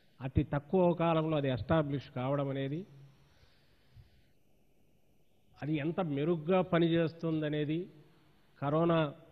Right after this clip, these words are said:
ఇప్పటికీ నడుస్తున్న టైంలో చూస్తున్నాం. కరోనా సర్వేల్లో చూసాం,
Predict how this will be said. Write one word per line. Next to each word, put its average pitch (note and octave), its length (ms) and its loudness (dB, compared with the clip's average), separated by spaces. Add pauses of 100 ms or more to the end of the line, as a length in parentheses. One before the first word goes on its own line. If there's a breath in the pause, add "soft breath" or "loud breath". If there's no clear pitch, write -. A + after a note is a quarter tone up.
(140)
ఇప్పటికీ C#3 440 -2
నడుస్తున్న C3+ 440 -8
టైంలో C3 340 -6
చూస్తున్నాం. C#3+ 520 -8 (720 soft breath)
కరోనా D3 380 -4
సర్వేల్లో D3+ 520 -2
చూసాం, D3 460 -6